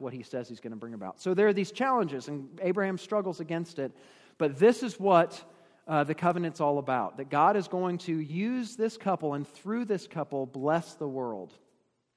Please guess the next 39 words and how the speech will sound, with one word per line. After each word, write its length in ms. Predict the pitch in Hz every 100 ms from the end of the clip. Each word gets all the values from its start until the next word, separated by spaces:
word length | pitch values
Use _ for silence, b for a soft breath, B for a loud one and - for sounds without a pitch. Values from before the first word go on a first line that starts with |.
| _ - -
So 140 | - 185
that's 180 | 240 247
some 120 | 269
of 40 |
the 80 | 214
content 720 | - 247 247 233 165 123 - - b b b b b b
of 120 | 147
the 60 | 143
promise. 580 | 165 135 117 104 - - b b b b
Now, 260 | 180 190 185
just 220 | 185 185
for 120 | 202
our 120 | 226 240
purposes 400 | 233 185 190 -
today, 200 | 180 233
I 60 |
wanna 200 | 208 202
highlight 480 | 202 262 262 190 170
the 80 | 156
scope 520 | - - 220 208 175
of 60 | 147
this 160 | 135
promise. 420 | - 143 127 123
It's 140 | 147 160
a 40 |
little 200 | 160 190
bit 100 | 160
arbitrary 460 | 160 160 151 156 151
to 80 | 135
pull 240 | 165 151
this 200 | 139 -
out 220 | 147 131
because 220 | 131 131
we've 160 | 131 131
already 320 | 135 135 127
talked 340 | 113 139 123 123
about 260 | 113 101
this 140 | 113 -
some, 360 | - 117 107